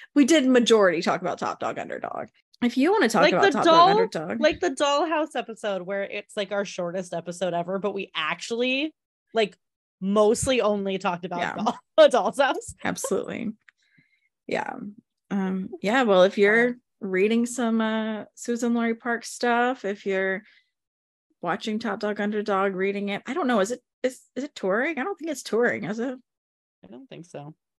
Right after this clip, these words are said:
Speaker 1: I don't think so. Well, if it does, go watch
Speaker 2: Oh,
Speaker 1: it.
Speaker 2: there is an intermission. It is
Speaker 1: There
Speaker 2: two
Speaker 1: is?
Speaker 2: hours and
Speaker 1: Oh.
Speaker 2: twenty minutes with an intermission.
Speaker 1: Gosh,
Speaker 2: It was
Speaker 1: okay.
Speaker 2: not a ninety-minute no intermission. Listen, we
Speaker 1: Oh,
Speaker 2: see
Speaker 1: you
Speaker 2: a
Speaker 1: know.
Speaker 2: lot of shows. We're real
Speaker 1: We see a lot.
Speaker 2: confused.
Speaker 1: And this was so long ago, like,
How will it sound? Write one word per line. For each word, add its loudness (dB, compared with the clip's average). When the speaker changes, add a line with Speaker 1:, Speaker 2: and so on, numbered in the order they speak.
Speaker 1:
I 0
don't 0
think -4
so. 0
Well, 4
if -2
it -4
does, 4
go -8
watch 6
Speaker 2:
Oh, 8
Speaker 1:
it. 2
Speaker 2:
there 2
is 2
an 0
intermission. -4
It 0
is 0
Speaker 1:
There 6
Speaker 2:
two 6
Speaker 1:
is? 4
Speaker 2:
hours -2
and -6
Speaker 1:
Oh. -16
Speaker 2:
twenty -4
minutes -4
with -6
an -8
intermission. -8
Speaker 1:
Gosh, -8
Speaker 2:
It -6
was -8
Speaker 1:
okay. -2
Speaker 2:
not -4
a -8
ninety-minute -8
no -8
intermission. -10
Listen, 2
we 8
Speaker 1:
Oh, 4
Speaker 2:
see 2
Speaker 1:
you 6
Speaker 2:
a 8
Speaker 1:
know. 2
Speaker 2:
lot 2
of -12
shows. -2
We're 0
real -6
Speaker 1:
We -8
see -8
a -4
lot. -2
Speaker 2:
confused. -8
Speaker 1:
And 2
this 0
was -6
so 4
long 0
ago, -6
like, -8